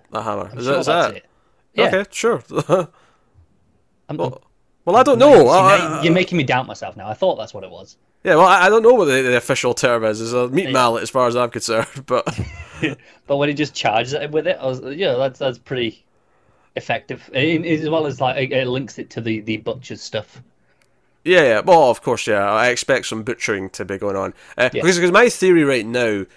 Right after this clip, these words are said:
Speaker 1: is that, 'cause obviously the, the landlady, who's a bit eccentric, has been investigating things 'cause her brother went missing years ago, and she's kinda gr-, you know, disgruntled and like, "Ah, nah, nah,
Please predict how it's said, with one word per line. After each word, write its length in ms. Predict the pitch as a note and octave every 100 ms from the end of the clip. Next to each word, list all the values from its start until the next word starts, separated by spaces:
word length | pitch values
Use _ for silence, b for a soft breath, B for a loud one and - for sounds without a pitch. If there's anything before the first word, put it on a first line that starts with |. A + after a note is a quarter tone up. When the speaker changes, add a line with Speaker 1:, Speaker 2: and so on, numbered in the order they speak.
| b b -
Speaker 1:
is 180 | A#2+ A#2
that, 160 | A2 -
'cause 160 | C3+
obviously 600 | C3+ D#3+ D#3 D3+ C3 A#2+
the, 300 | A2+ A2+ A2
the 140 | G#2+ A2+
landlady, 680 | B2+ C3+ B2 A2 G#2 G2 F#2+ -
who's 160 | G#2+
a 40 | A2
bit 160 | A2+ -
eccentric, 720 | G2+ - B2 G#2+ - G2 - -
has 180 | B2 A2+
been 140 | A2
investigating 680 | G#2+ A2 A#2 - G#2+ G#2 F2
things 600 | G#2+ G#2 F#2+ F#2+ - - -
'cause 120 | G#2+
her 80 | G2+
brother 260 | A2+ G#2+
went 180 | G2+ F#2+
missing 300 | G#2+ - G#2
years 200 | G2 G2
ago, 280 | F#2 F#2+ F2+ b b b
and 80 | A2+
she's 100 | -
kinda 220 | D#3+ C3+
gr-, 260 | A2 B2 B2+
you 80 |
know, 80 | G2+
disgruntled 500 | A2 - A#2+ G#2+ A2
and 120 | G#2
like, 100 | G#2
"Ah, 220 | G#2+ C3 A#2+
nah, 300 | A2+ G#2+
nah, 60 | G2+